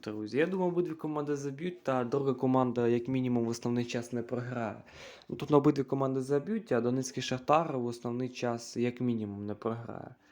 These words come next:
Ось, я якось так, друзі, бачу цей поєдинок. Звичайно, буде дуже важко. І Марсель, команда елітного рівня. Елітного рівня. Ось,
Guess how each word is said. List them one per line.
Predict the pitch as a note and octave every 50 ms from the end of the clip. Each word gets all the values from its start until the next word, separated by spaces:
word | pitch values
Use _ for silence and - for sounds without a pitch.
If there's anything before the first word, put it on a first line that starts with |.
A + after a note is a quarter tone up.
| - - - - - - - _ _ - A2 A2
Ось, | A2 G#2 G2+ G2 - - -
я | B2 B2+
якось | D3 D3+ D3 - C#3 C3 -
так, | - C3 A#2+ A2 G#2
друзі, | - A2+ A2+ A2 A2 A2
бачу | G#2+ A2 A2+ A2 G#2+ - G#2+
цей | G#2 - A2 G#2+
поєдинок. | - - A2+ G#2+ G#2+ G#2 A2 - - A2 A2 G#2+
Звичайно, | A#2 A#2 - E3+ F3 F3+ E3
буде | C#3 C3 C3+ C3 C3
дуже | B2 B2 B2+ B2+ A#2+ A2+ A2 G#2+
важко. | G#2 G#2+ G2+ G2 - - - _ G#2+
І | G#2+ G#2+
Марсель, | G#2+ G#2+ A2 A#2+ A#2 - - C#3 D3+ D#3+ D#3+ C#3+
команда | B2+ - - A#2+ A#2 A#2+ A#2+ A#2 A#2 A#2 A2+ A2+ A2+ A#2+ A#2 - _ _ _ _ _ _ - -
елітного | A#2 B2+ C3 C3+ C3+ A#2+ - A2 A2 A2 A2 A2+
рівня. | A#2+ C3+ D3+ D#3 D3 C3 A#2+ A2 G#2+ - - - - - - _ _ _ _ - - _ _ _ - - _ _ -
Елітного | B2+ A#2 A2+ B2 C#3+ C3+ C#3 C3+ B2 B2 A#2+ A#2+
рівня. | A#2 A#2+ A#2 A2+ G#2+ G#2+ G#2+ G#2 G#2+ A2 A2 - - - - - - - - - _ -
Ось, | A2 A2 A2 A2 G#2+ G#2+ G#2+ G#2+ - - -